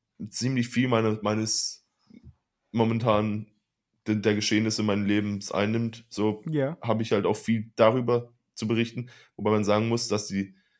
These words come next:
Speaker 1: die Geschichten nicht so arbeitsintensiv sind, sondern es ist mehr so drumherum, die witzig sind. Zum Beispiel der Herr Möser hat sich, hat sich wieder gemeldet. Ähm, aber man muss, man muss sagen, er hat sich, glaub ich, glaube ich, bei mir auf seine eigene Art und Weise entschuldigt.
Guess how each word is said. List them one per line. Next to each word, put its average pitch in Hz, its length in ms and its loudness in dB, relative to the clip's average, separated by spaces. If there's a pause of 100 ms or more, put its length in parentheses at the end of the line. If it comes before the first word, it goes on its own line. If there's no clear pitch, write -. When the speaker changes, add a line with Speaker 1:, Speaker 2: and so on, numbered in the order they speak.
(140)
Speaker 1:
die - 60 -8
Geschichten 110 460 -4
nicht 110 220 -2
so 104 360 0
arbeitsintensiv 107 800 -2
sind, 104 140 -4
sondern 98 180 0
es 92 60 -6
ist 98 140 -8
mehr 98 140 0
so 98 120 -2
drumherum, 98 580 -2
die 98 120 -8
witzig 98 320 -8
sind. 104 160 -6
Zum 101 80 -4
Beispiel 98 280 0
der 98 100 -2
Herr 98 60 -2
Möser 95 300 -2
hat 98 140 -2
sich, - 280 -12
hat 98 160 -4
sich - 300 -14 (760)
wieder 104 200 0
gemeldet. 104 520 0 (840)
Ähm, 95 240 0
aber 92 260 0
man 95 140 0
muss, 98 320 -6
man 98 100 -2
muss 101 160 -2
sagen, 104 300 0
er 104 80 -2
hat 104 180 -2
sich, - 160 -8
glaub 101 260 2
ich, 127 220 -8
glaube 117 420 2
ich, - 300 -4 (460)
bei 101 100 0
mir 107 220 0
auf - 100 -2
seine 107 300 0
eigene 110 340 0
Art 107 220 -2
und 107 160 -4
Weise 101 320 0
entschuldigt. 131 480 -4